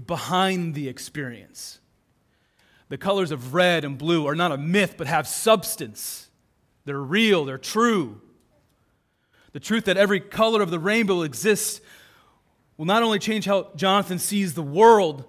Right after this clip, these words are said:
but it'll change how he lives in the world. So here is the principle Jonathan learned.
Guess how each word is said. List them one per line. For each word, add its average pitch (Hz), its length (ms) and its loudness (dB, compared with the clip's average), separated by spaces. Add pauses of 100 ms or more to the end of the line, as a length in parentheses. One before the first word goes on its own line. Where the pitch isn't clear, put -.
(220)
but 185 140 2
it'll 196 180 2
change 220 440 0
how 196 140 2
he 185 120 -2
lives 190 480 0
in 202 100 -2
the 175 80 -2
world. 113 460 -6 (2000)
So 165 120 -6
here 208 180 2
is 208 260 0
the 196 100 -10
principle 196 420 -2
Jonathan 170 500 -4
learned. 180 380 -2